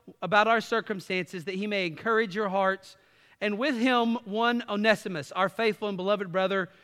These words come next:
who is one with you, who will inform you about the whole situation." I just want to ask you this. Did Paul live a very alone life, or did he have lots of people with him?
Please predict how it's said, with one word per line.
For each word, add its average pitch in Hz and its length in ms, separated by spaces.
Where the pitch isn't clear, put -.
who 214 100
is 190 160
one 233 320
with 220 200
you, 202 320
who 214 100
will 208 140
inform 214 320
you 214 60
about 196 200
the 185 80
whole 196 160
situation." 202 540
I 208 80
just 214 180
want 214 140
to 190 60
ask 185 240
you 170 80
this. 151 240
Did 180 160
Paul 208 320
live 185 280
a 156 140
very 160 300
alone 147 380
life, 139 360
or 139 80
did 139 140
he 147 120
have 135 140
lots 135 260
of 127 60
people 127 320
with 123 160
him? 107 160